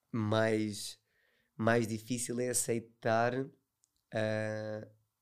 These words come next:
as pessoas dizerem-me, "Podia ser pior, Thomas." Hum, por exemplo,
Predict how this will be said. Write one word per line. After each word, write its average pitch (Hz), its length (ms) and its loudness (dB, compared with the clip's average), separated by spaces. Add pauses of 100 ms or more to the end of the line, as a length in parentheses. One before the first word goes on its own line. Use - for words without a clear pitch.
(600)
as 113 100 -4
pessoas 113 360 -2
dizerem-me, 107 580 -2 (680)
"Podia 120 220 -2
ser 123 160 0
pior, 120 300 -2
Thomas." - 480 -14 (1040)
Hum, 98 440 -12 (1000)
por 113 120 -2
exemplo, 104 420 -2